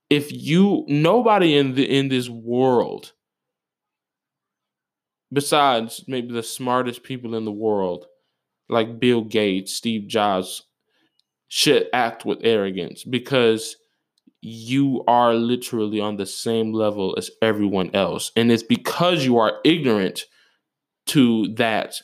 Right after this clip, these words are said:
that you act with arrogance. And so you look bad. And there's a reason why the most intelligent people in the world don't act arrogant. It is because they recognize that they are just like everybody else,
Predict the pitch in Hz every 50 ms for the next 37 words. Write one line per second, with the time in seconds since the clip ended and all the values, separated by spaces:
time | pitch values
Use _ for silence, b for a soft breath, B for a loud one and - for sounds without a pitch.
0 | _ _ _ _ _ _ _ _ _ - - 127 131 120 - - 123 113 - -
1 | 113 113 - - 104 - 110 113 110 104 110 104 101 - - - 117 113 - -
2 | - 117 113 113 113 110 107 107 104 113 117 110 113 117 117 107 - - - 92
3 | 87 85 78 - - - b b b b b b b - 127 127 123 120 123 127
4 | 127 120 127 123 120 135 147 160 165 143 139 127 117 120 120 113 113 117 117 113
5 | 110 - - 117 117 113 - - 135 127 120 113 113 107 - 117 107 107 113 113
6 | 110 107 107 113 117 117 113 110 107 B B B B B B - 110 113 131 120
7 | 120 110 - - - 117 120 85 - - - - - _ - 123 131 135 120 101
8 | 92 92 87 64 - - - - _ _ _ _ _ _ _ _ _ _ _ -
9 | 147 160 151 - 143 143 135 131 127 123 127 - - 143 151 139 123 117 110 104
10 | 101 - - - _ _ _ _ _ _ _ _ _ _ _ - 120 120 135 139
11 | 135 135 127 120 120 120 131 143 143 - 139 120 117 123 120 117 113 110 107 104
12 | 104 110 113 117 110 107 104 110 117 127 123 123 113 113 110 110 - 117 113 -
13 | 117 110 110 120 113 107 104 104 110 110 107 107 104 110 110 110 98 78 78 -
14 | - -